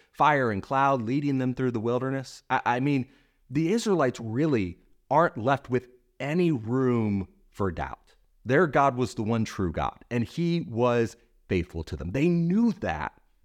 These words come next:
beyond a shadow of a doubt. They even said it. When Moses brought the law back to them, they all swore their allegiance and their obedience to Yahweh. So Moses returns to be with God for thirty days,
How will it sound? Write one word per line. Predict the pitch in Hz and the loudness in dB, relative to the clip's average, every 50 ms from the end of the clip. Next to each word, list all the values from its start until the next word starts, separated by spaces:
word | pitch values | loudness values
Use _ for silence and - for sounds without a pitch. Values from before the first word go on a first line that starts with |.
| _ _ | _ _
beyond | - 147 147 - - 143 156 165 175 165 | -4 -4 -4 -2 -2 -2 0 0 2 2
a | 156 143 | 0 0
shadow | 123 - - 139 131 135 135 135 123 | -2 -2 -2 0 0 2 2 2 0
of | 117 113 | 0 0
a | 113 | 0
doubt. | - 98 80 - - - _ _ _ | -2 -2 -4 -6 -8 -16 _ _ _
They | 127 147 | 0 2
even | 175 190 170 143 | 2 4 2 0
said | 123 - 190 - - | 2 2 2 2 2
it. | 82 - - | 0 -4 -6
When | 104 113 113 113 | -6 -4 -2 0
Moses | 131 160 151 131 139 120 - - - _ _ _ | 2 0 0 0 -4 -6 -6 -12 -20 _ _ _
brought | - 135 151 151 - 147 | 2 4 4 4 2 0
the | 131 | -2
law | 123 127 135 135 | 0 0 0 0
back | 120 123 117 139 151 - | 0 2 2 0 0 0
to | - 123 | -2 -2
them, | 95 104 104 113 | -2 0 0 2
they | 113 117 117 117 | 2 2 2 0
all | - 117 127 147 151 147 | 0 0 0 0 0 0
swore | 143 - - - - 139 143 151 156 139 123 117 104 - - - _ _ _ | -2 -4 -10 -10 -8 -4 -2 2 4 4 4 4 2 0 -6 -18 _ _ _
their | 107 123 123 120 - - | 0 0 0 0 0 -2
allegiance | - 107 107 110 110 - 156 180 170 - 156 143 127 117 - - | -4 -4 -4 -2 -2 -2 0 0 0 0 0 0 0 -2 -4 -6
and | - 123 120 117 | -4 -2 0 0
their | 120 117 113 95 - | 2 2 2 0 0
obedience | 101 107 92 95 - - 143 160 175 147 139 101 87 85 82 82 95 - - - - _ _ _ _ _ _ _ | -4 -6 -8 -8 -4 0 2 2 2 2 0 0 0 -2 -2 -4 -6 -8 -10 -16 -18 _ _ _ _ _ _ _
to | - 135 | -2 0
Yahweh. | 127 135 156 196 208 156 101 - - - - - _ _ _ _ _ _ _ _ _ _ _ _ | 0 2 2 2 0 0 -2 -2 -6 -8 -12 -14 _ _ _ _ _ _ _ _ _ _ _ _
So | - 190 190 | 4 4 6
Moses | 180 180 196 185 - 185 170 - - | 6 6 4 4 2 2 -2 0 0
returns | 165 147 - - 170 156 110 78 - - - - | 0 0 2 2 2 2 2 0 -6 -12 -12 -4
to | - 117 | -4 -4
be | 98 95 123 131 135 131 | -2 0 0 0 2 0
with | 127 127 120 - - | 0 -2 -6 -4 0
God | 107 90 85 80 98 - | 2 4 4 4 2 0
for | - 101 | -4 -8
thirty | 87 - 117 127 139 147 131 | -4 0 0 0 2 0 0
days, | 120 101 69 - - - - | 0 -2 -4 -4 -8 -16 -20